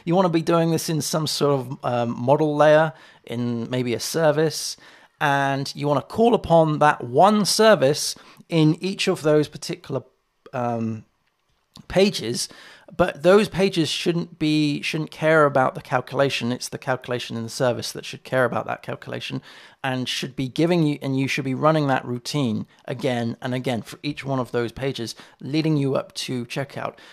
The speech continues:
You certainly don't want to be creating any other routines that do calculations, um, in various different places. Imagine, if you will, there was a bug in one of the, these pages,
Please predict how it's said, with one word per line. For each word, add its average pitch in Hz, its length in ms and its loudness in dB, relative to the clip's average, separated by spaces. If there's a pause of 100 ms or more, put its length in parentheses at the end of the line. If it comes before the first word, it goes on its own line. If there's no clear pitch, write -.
(120)
You 143 140 -4
certainly 165 440 2
don't 160 260 2
want 151 200 0
to 135 100 -8
be 131 140 -4
creating 135 540 -4
any 135 220 0
other 131 220 0
routines 139 800 0 (200)
that 143 200 -8
do 143 160 -2
calculations, 135 920 0 (360)
um, 131 260 -4
in 139 180 0
various 127 380 2
different 117 300 -8
places. 143 440 2
Imagine, 160 760 0
if - 240 -6
you 131 160 -2
will, 117 300 2 (260)
there 147 180 2
was 135 120 2
a 120 80 0
bug 117 380 4 (340)
in 127 360 2 (280)
one 170 340 4
of 131 160 4
the, 123 160 0
these 123 240 -6
pages, 123 500 -6